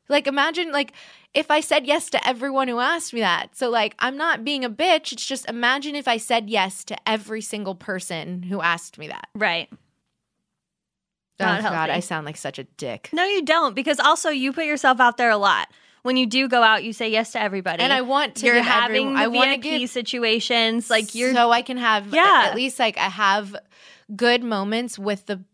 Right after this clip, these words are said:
Speaker 1: with at least a select few people. Like,
Speaker 2: Totally.
Speaker 1: peop-, so that every, you know, I'm, it's just
Speaker 2: Well, and I've been with you so many times when people come up to you and you, you never, like, shove people off.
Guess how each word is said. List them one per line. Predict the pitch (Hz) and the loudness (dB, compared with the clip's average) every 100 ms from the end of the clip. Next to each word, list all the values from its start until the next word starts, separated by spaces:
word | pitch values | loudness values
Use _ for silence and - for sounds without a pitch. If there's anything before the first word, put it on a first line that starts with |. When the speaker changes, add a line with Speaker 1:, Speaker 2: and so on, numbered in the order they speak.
| _ | _
Speaker 1:
with | 202 214 214 | -2 0 0
at | - 214 | -6 -4
least | 254 247 - | -4 -6 -8
a | 214 | -8
select | 208 190 175 185 | -6 -2 -4 -4
few | - - 190 170 165 | -18 -8 -6 -6 -10
people. | - 156 - 147 160 | -14 -14 -10 -10 -10
Like, | 185 190 | 0 0
Speaker 2:
Totally. | 262 190 175 214 | 2 -2 -6 -12
Speaker 1:
peop-, | - 226 202 | -12 -12 -6
so | 240 208 | -2 0
that | 196 175 | 0 0
every, | 196 202 202 | -2 -2 -6
you | 196 | -6
know, | 185 147 175 - | -6 -6 -8 -6
I'm, | 185 190 185 - _ _ _ _ _ _ _ _ - | -4 -4 -6 -10 _ _ _ _ _ _ _ _ -14
it's | 226 - | -14 -14
just | 147 - - _ | -14 -16 -20 _
Speaker 2:
Well, | 294 | 0
and | 302 320 | 2 2
I've | 320 | 0
been | 311 | 0
with | 294 277 | -2 -2
you | 269 | -4
so | 269 269 | 0 0
many | 269 247 | 2 2
times | 214 202 | 0 0
when | 202 | -6
people | 208 208 185 | -8 -8 -8
come | 220 196 | -6 -4
up | 175 - | -4 -6
to | 214 | -8
you | 170 165 | -4 -4
and | 190 226 | -4 -2
you, | 240 226 - | -2 -4 -6
you | 240 262 | -2 2
never, | 254 254 262 | 2 2 2
like, | 233 220 _ | 0 -2 _
shove | - 220 202 | -4 -2 -2
people | - 202 180 | -6 -10 -8
off. | - - - _ | -6 -8 -10 _